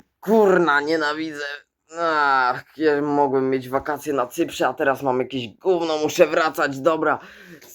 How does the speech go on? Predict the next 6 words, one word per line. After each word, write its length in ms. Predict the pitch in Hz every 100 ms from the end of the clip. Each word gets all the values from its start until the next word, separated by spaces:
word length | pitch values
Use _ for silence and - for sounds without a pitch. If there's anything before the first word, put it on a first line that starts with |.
| -
dobra, 300 | 165 151 147
poszedł 400 | 139 170 160 147
sobie. 260 | - 147 139 - - 180 147 _ _
I 140 | 110 -
tak, 460 | 156 139 120 - 117
dzisiejszy... 1000 | 107 139 - 160 147 143 - - -